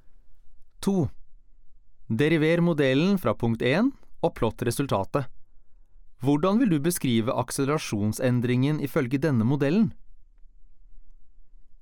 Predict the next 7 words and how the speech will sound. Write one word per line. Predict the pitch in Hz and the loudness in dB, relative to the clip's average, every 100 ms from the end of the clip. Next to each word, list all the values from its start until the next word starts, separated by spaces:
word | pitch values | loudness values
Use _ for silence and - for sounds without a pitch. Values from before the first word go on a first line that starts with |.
| - - | -16 -8
Tre. | - 127 120 - - - - - - - - - - | -2 0 0 -4 -12 -12 -14 -14 -12 -12 -14 -20 -8
Bruk | 110 165 208 - | 0 2 2 2
de | 175 | 2
målte | 180 156 113 - 131 | 4 2 0 -2 0
verdiene | 147 123 117 120 139 170 | 0 2 2 2 2 0
for | - - | -2 -4
tid | 151 170 202 | -2 0 0